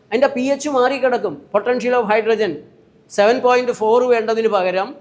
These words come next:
ചിലപ്പോൾ എയ്റ്റ് പോയിന്റ് ഫോർ ആയെന്ന് വരും, അല്ലെങ്കിൽ ഫൈവിലേക്ക്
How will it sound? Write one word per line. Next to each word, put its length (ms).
ചിലപ്പോൾ 340
എയ്റ്റ് 240
പോയിന്റ് 320
ഫോർ 260
ആയെന്ന് 300
വരും, 220
അല്ലെങ്കിൽ 300
ഫൈവിലേക്ക് 440